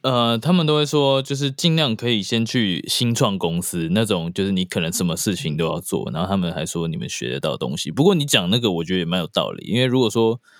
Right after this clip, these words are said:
之后要找工作的话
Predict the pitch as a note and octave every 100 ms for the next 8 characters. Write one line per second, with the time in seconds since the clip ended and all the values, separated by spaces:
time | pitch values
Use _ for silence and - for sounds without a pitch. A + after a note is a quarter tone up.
0 | _ _ _ _ - C3+ C#3 C3+ C3 B2+
1 | A#2+ - _ _ _ A2 F#2 G#2 A#2+ B2+
2 | A2 A#2